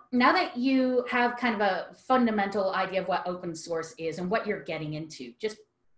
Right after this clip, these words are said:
basically, um, now it's time for you to take the first step in releasing the project. And this is something that I find almost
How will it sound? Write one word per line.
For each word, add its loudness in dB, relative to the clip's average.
basically, -8
um, 2
now 6
it's 0
time 4
for 2
you -4
to -6
take -4
the -8
first -2
step -2
in -8
releasing -6
the -4
project. -8
And -4
this -2
is -6
something 2
that 0
I 2
find -4
almost 6